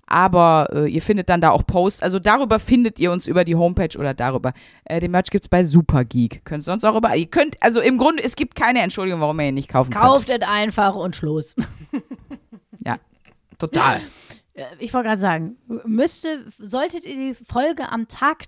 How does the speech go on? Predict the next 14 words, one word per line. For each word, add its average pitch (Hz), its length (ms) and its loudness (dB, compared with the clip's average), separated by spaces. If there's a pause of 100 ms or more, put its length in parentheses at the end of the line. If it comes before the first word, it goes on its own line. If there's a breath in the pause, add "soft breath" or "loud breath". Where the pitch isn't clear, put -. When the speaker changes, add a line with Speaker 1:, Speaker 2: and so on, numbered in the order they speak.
(100)
Speaker 2:
de-, 226 200 -6
der 220 160 -4
Erscheinung 277 640 2
hören, 180 440 2 (100)
<laughs> - 120 -14
das 233 140 -2
klingt - 280 -14
auch 196 80 -12
irgendwie 202 220 -6
ganz 202 200 -6
komisch, 208 240 4
aber 202 140 -4
Speaker 1:
Erscheinung 220 440 4
Speaker 2:
Erscheinungs-, 311 220 0